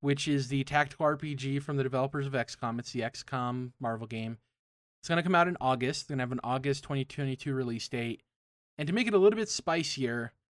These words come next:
I'm gonna say that it's gonna be announced that each platform gets, so PlayStation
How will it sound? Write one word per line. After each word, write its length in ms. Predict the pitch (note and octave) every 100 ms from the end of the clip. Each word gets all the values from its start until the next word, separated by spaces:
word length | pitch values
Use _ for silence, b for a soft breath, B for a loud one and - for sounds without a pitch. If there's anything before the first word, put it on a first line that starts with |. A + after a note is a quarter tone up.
| _ _ _
I'm 120 | D3+
gonna 160 | F3+ F3
say 260 | - E3+
that 140 | E3+ D#3
it's 140 | C#3+
gonna 200 | - E3+
be 160 | D#3 E3+
announced 420 | D3+ D3 D3+ -
that 180 | C#3 -
each 340 | D3 E3+ D3+ - -
platform 760 | - D3+ D3 - D3 C#3+ C3+
gets, 480 | B2 C3 C#3 - -
so 220 | - D3 C3
PlayStation 1000 | - E3+ F#3+ - F#3 F#3+ - G3 F#3+